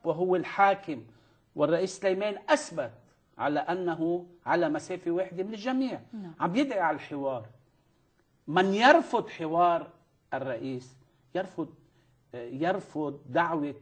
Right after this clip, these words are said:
Speaker 1: رئيس الدولة. انتبهي، اليوم ما حدا يفكر إنه اللي عم بيقول: "لا، أنا ما بدي أجي على الحوار"، إنه عم ينكي حزب الله أو عم ي-، لا، عم بيعطيه لحزب الله أتو إنه: "شوفوا،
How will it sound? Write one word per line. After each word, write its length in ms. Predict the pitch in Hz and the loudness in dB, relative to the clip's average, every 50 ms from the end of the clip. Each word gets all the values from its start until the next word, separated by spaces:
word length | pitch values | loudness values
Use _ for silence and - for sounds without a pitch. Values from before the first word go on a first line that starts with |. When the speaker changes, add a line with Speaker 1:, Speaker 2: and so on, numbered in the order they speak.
| - - 123 | -16 -14 -12
Speaker 1:
رئيس 320 | 131 - - 170 - - | -12 -10 -10 -12 -12 -12
الدولة. 520 | 139 123 120 175 196 240 254 196 143 110 - - - _ _ _ _ _ _ _ _ _ _ _ - | -14 -6 -4 -2 -2 -2 -2 -4 -8 -10 -12 -14 -20 _ _ _ _ _ _ _ _ _ _ _ -18
انتبهي، 440 | 165 - - 339 233 208 185 139 107 - - - _ _ _ _ _ _ - | -2 2 2 2 2 0 -4 -6 -8 -10 -14 -20 _ _ _ _ _ _ -6
اليوم 480 | 151 165 180 196 208 220 214 196 180 180 - - - | -4 0 2 4 4 4 2 2 -2 -6 -12 -10 -4
ما 120 | 202 240 | -2 -2
حدا 280 | - - - 349 339 302 | 0 2 4 4 4 4
يفكر 680 | 269 214 - - - 226 220 226 - - 175 165 156 - - | 4 2 0 0 0 0 0 -2 -4 -4 -4 -4 -4 -6 -6
إنه 180 | 160 165 165 165 | -4 -2 0 0
اللي 180 | 160 156 165 160 | 0 0 0 0
عم 180 | 147 160 160 | 0 0 -2
بيقول: 420 | 156 170 - 240 247 240 208 190 190 | -2 -4 -4 -4 -4 -4 0 2 4
"لا، 80 | 208 | 4
أنا 420 | 220 220 - - - 180 180 180 175 | 4 4 0 -4 -4 -2 -2 0 0
ما 100 | 170 170 | -2 -2
بدي 280 | 175 165 151 175 175 | -4 -6 -6 -6 -6
أجي 140 | 165 156 165 | -4 -4 -4
على 220 | 151 143 156 151 | -2 -2 -2 -2
الحوار"، 680 | 151 151 - - 165 151 156 165 165 160 156 147 - - - - _ _ _ _ _ _ _ _ _ _ _ _ _ _ - | -4 -8 -8 -8 -4 -2 2 4 4 4 4 2 0 -4 -14 -20 _ _ _ _ _ _ _ _ _ _ _ _ _ _ 4
إنه 280 | 196 202 202 190 185 156 | 4 4 4 2 2 2
عم 200 | 156 170 156 147 | 4 2 2 0
ينكي 320 | 185 226 226 190 - - 165 | -2 -4 -4 -4 -4 -4 -6
حزب 380 | - - 165 139 143 139 127 | -4 -6 -6 -6 -6 -6 0
الله 680 | - 165 180 202 226 214 208 190 180 185 185 185 185 185 - - _ _ _ _ _ 165 | 4 6 6 6 6 6 6 8 8 8 6 4 0 -4 -10 -20 _ _ _ _ _ 2
أو 120 | 165 165 | 4 4
عم 200 | 147 156 160 156 | 4 4 2 0
ي-، 80 | 185 185 | -2 -6
لا، 320 | - - 185 180 202 262 | -6 -6 -4 0 2 2
عم 280 | 330 311 - - - 151 | 2 2 2 -2 -2 2
بيعطيه 440 | 175 170 165 170 - 240 269 262 220 | 2 0 0 0 0 0 0 0 0
لحزب 440 | 175 - - 170 165 151 151 135 - - | 0 -2 -2 -4 -6 -6 -6 -6 -4 -2
الله 340 | 214 233 220 175 160 - - | -2 0 0 0 0 -2 -4
أتو 340 | - - - 190 208 196 - | -12 -12 -10 -10 -8 -8 -6
إنه: 160 | 285 160 165 | -6 -6 -4
"شوفوا، 420 | - - 339 302 - - - 107 | 2 4 4 4 4 0 -8 -16